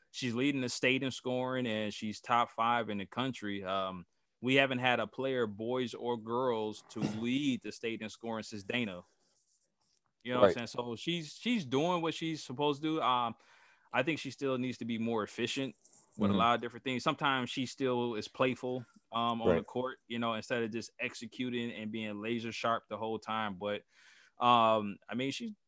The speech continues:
Speaker 1: she's, she's handling her business. I mean, I, I, I, I'm more proud of that she's a National Honors student.
Speaker 2: That's huge.
Speaker 1: You
Speaker 2: I,
Speaker 1: know what I'm
Speaker 2: I wish
Speaker 1: saying?
Speaker 2: that was
Speaker 1: Like
Speaker 2: my objective when I was coming up in grassroots,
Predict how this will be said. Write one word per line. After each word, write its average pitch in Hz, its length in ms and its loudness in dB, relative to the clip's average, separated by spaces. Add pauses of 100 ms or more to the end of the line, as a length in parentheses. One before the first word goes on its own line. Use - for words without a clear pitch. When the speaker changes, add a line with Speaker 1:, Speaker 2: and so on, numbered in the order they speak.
Speaker 1:
she's, 233 280 -6
she's 247 180 -12
handling 233 340 -4
her 220 80 -2
business. 196 400 2
I 95 80 -2
mean, 120 340 -2
I, 135 180 2
I, 143 140 4 (140)
I, 143 100 4 (140)
I'm 165 140 10
more 165 260 6
proud 135 320 4
of 120 300 0 (100)
that 117 320 2
she's 123 180 -2
a 107 80 0
National 117 460 -2
Honors 107 400 0
student. - 420 -12 (540)
Speaker 2:
That's 95 160 4
huge. 101 420 4 (440)
Speaker 1:
You 120 100 10
Speaker 2:
I, - 20 12
Speaker 1:
know 135 60 12
what 117 60 2
I'm 110 60 2
Speaker 2:
I 127 100 10
wish 131 160 8
Speaker 1:
saying? 110 80 0
Speaker 2:
that 127 120 12
was 117 80 6
Speaker 1:
Like 113 60 0
Speaker 2:
my 110 160 8
objective 98 600 4 (920)
when 107 100 4
I 104 60 8
was 101 100 2
coming 101 220 2
up 95 120 0
in 87 80 -2
grassroots, 87 640 4